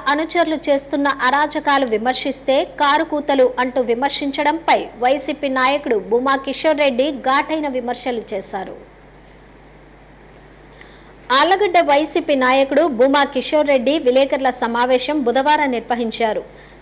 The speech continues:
సమావేశంలో ఎమ్మెల్యే భూమా అఖిలప్రియపై ఘాటైన విమర్శలు చేశారు. భూమా అఖిలప్రియ ఎమ్మెల్యేగా ఉన్న ఐదు సంవత్సరాల పాటు గేట్లు వసూలు చేయను అంటూ కారు కూతలు కూసిన ఎమ్మెల్యే ఈరోజు మాపై విమర్శలు చేయడం సిగ్గుగా లేదా అని మండిపడ్డారు.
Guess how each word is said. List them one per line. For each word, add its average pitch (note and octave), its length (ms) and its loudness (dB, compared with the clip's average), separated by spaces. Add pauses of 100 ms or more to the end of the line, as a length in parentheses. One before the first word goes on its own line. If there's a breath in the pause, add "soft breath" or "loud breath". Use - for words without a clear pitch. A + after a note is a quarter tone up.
(160)
సమావేశంలో E4 840 2
ఎమ్మెల్యే D4+ 360 2
భూమా C4 320 0
అఖిలప్రియపై C#4 840 2
ఘాటైన C#4 500 -2
విమర్శలు A#3+ 540 -2 (100)
చేశారు. - 600 -6 (340 loud breath)
భూమా C#4+ 280 2
అఖిలప్రియ E4+ 640 2 (220)
ఎమ్మెల్యేగా E4 600 2
ఉన్న D4+ 380 2
ఐదు C#4 260 2
సంవత్సరాల D#4+ 720 0
పాటు D4 480 0 (120)
గేట్లు D#4+ 280 4
వసూలు C4 480 0
చేయను D4 500 0
అంటూ C4+ 380 2
కారు D#4+ 400 2
కూతలు E4 360 0
కూసిన C#4 500 -2
ఎమ్మెల్యే C4+ 540 2 (120)
ఈరోజు C4+ 420 4
మాపై D4 600 0
విమర్శలు D4+ 500 -2
చేయడం C4+ 460 2
సిగ్గుగా D4 520 0
లేదా B3+ 320 4
అని B3 280 0
మండిపడ్డారు. G#3+ 760 -2